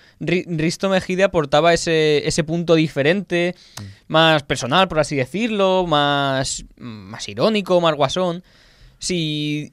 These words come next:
Speaker 1: si vas a intentar competir contra Salvados, contra Jordi Évole,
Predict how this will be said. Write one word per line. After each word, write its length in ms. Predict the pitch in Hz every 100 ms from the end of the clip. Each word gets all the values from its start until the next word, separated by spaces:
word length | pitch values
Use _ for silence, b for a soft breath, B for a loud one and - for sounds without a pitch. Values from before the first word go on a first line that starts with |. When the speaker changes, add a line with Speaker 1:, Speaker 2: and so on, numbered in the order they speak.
| -
Speaker 1:
si 160 | 160 165
vas 160 | 185
a 40 | 214
intentar 580 | 196 185 180 180 175
competir 400 | 170 170 160 156
contra 400 | 151 160 147 147
Salvados, 420 | 147 147 131 117 -
contra 260 | 123 131
Jordi 280 | 147 147 147
Évole, 360 | 127 117 107